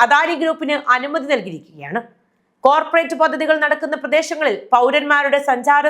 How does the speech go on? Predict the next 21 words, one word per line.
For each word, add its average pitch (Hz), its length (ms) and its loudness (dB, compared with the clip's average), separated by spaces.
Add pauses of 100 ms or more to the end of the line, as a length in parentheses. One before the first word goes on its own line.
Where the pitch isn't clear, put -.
സ്വാതന്ത്ര്യം 277 480 -2
നിയന്ത്രിക്കപ്പെടുമെന്ന് 269 800 -4 (120)
വ്യക്തമാണ്. - 520 -8 (1000)
രാജ്യത്തിന്റെ 370 560 2 (100)
വിവിധ 302 400 0
ഭാഗങ്ങളിൽ 339 460 2
താമസിക്കുന്ന 311 540 0 (180)
ബംഗാളി 294 440 0 (120)
സംസാരിക്കുന്ന 311 640 -2
വിഭാഗങ്ങളെ 302 480 2 (100)
ബംഗ്ലാദേശികളായി 294 880 -2
ചിത്രീകരിച്ച് 285 500 -4 (440)
അറസ്റ്റ് 294 400 2
ചെയ്യുന്നതും 294 360 0 (140)
പീഡിപ്പിക്കുന്നതും 294 880 -2
വ്യാപകമായി 254 680 2
കൊണ്ടിരിക്കുകയാണ്. 156 580 -12 (880)
മുസ്ലിങ്ങളുടെ 302 560 2
ഉപജീവന 311 500 0
മാർഗം 285 320 0
ലക്ഷ്യമിട്ടുള്ള 285 520 -2